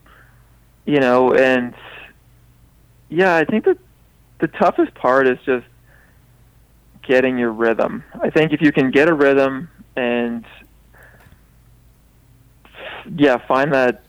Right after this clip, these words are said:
right headspace, the laps can go by pretty quick. You know, you can, it's almost actually easier than running, like, a long loop, 'cause there's something about getting,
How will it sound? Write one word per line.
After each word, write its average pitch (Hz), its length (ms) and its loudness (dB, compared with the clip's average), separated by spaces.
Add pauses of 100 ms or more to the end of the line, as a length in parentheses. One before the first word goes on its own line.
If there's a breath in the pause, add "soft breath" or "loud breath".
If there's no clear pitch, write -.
(680)
right 123 260 2
headspace, 165 560 0 (840)
the 135 100 2
laps 135 360 0
can 165 120 -12
go 135 120 -4
by 127 160 -2
pretty 120 240 -6
quick. 117 360 -4 (640 soft breath)
You 123 100 -10
know, 113 180 -2
you 117 160 -4
can, 117 480 -6 (920)
it's 143 160 0
almost 190 260 2
actually 147 320 -2
easier 165 360 0
than 156 140 0
running, 143 300 -2
like, 135 140 0
a 123 40 2
long 127 320 0
loop, 160 200 0
'cause 135 160 0 (600)
there's 135 120 -2
something 170 180 2
about 156 240 2
getting, 127 440 0